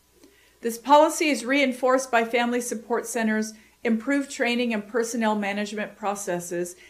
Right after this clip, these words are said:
and aggressively targeting the stigma and barriers that prevent people from seeking help following a sexual assault.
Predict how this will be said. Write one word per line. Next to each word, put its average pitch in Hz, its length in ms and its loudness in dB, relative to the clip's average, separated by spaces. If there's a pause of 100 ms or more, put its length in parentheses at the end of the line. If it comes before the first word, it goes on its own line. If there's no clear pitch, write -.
(120)
and 233 160 0
aggressively 226 760 0
targeting 208 580 -4
the 190 80 -10
stigma 214 580 -6
and 190 200 -8
barriers 190 580 -4 (300)
that - 200 -4
prevent 262 440 -2
people 214 320 -4
from 196 200 -8
seeking 220 460 -6
help 160 380 -8 (260)
following 202 640 -4
a 196 60 -12
sexual 170 520 -6
assault. 151 560 -12